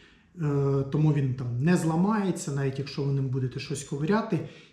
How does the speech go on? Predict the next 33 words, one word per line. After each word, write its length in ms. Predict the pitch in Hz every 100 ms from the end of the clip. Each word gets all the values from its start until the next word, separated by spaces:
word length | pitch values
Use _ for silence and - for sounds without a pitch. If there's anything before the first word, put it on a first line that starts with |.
| -
І 40 |
при 140 | -
цьому 240 | 175 208 190
через 280 | - 175 165
його 200 | 175 180
розміри, 520 | 240 247 190 160 139
через 260 | - 151
його 140 | 156 165
компактність 1120 | - 160 - 226 208 - 165 135 - - -
і 300 | 175 156 151
зовнішній 540 | 139 180 170 156 -
вигляд 460 | 160 240 202 170 -
ніколи 560 | 160 165 - - 233 208
в 60 | 170
житті 300 | 175 - 220
ні 120 | 196
в 100 | -
кого 220 | 208 180
не 100 | 175
виникне 420 | 170 196 190 180
ніяких 440 | 170 175 180 180 -
питань, 300 | 165 190 180
що 120 | -
це 140 | -
якась 280 | 170 185 170
холодна 480 | - 185 190 170 185
зброя. 280 | 165 196 190
Це, 180 | - 180
очевидно, 880 | 196 175 - 160 156 240 269 226 233
маленький, 840 | 190 151 143 170 277 277 254 226
простий 440 | 190 143 135 - 247
туристичний 640 | 240 131 - 190 - 147
ножик, 420 | 135 156 269 220